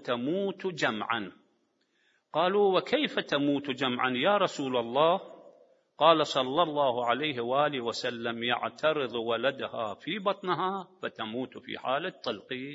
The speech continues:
هذه الرواية مروية عن عيون أخبار الرضا.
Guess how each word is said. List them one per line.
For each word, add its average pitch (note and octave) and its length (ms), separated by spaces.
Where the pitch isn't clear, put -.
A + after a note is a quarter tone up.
هذه E3+ 260
الرواية D#3+ 500
مروية C3+ 560
عن B2 340
عيون B2+ 360
أخبار B2+ 480
الرضا. G#2 360